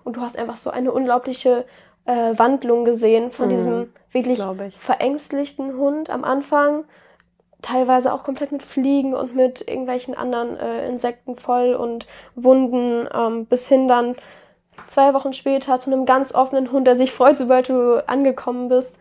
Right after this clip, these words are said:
Speaker 2: Mhm.
Speaker 1: Und da hast du wirklich gemerkt, dass, ja, die Tierschutzhunde wirklich dem normalen Hu-, oder vielmehr den, den Hunden, die hier direkt auch schon im Haus aufwachsen, äh, und da,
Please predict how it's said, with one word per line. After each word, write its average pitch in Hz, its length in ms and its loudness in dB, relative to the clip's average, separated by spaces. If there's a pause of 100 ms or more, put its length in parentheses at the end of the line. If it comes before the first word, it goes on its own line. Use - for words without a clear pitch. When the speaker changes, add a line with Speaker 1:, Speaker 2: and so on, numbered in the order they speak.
(120)
Speaker 2:
Mhm. 185 380 -6
Speaker 1:
Und 240 460 -6
da 233 80 -8
hast - 160 -12
du 233 60 -8
wirklich 240 220 -8
gemerkt, 247 400 -6
dass, 233 300 -8 (500)
ja, 247 240 -2 (200)
die 254 100 0
Tierschutzhunde 277 960 0
wirklich 254 300 -8
dem 233 340 -4 (160)
normalen 240 640 0 (160)
Hu-, 269 200 -2
oder 226 260 -4
vielmehr 233 340 -4
den, 220 200 -4 (440)
den 247 160 0
Hunden, 262 400 2
die 240 260 -2
hier 233 520 2 (140)
direkt 240 300 0
auch 220 120 -2
schon 233 280 0
im 220 200 -4
Haus 269 200 2
aufwachsen, 240 800 -2
äh, 226 460 -6
und 226 400 -10 (180)
da, 220 340 -4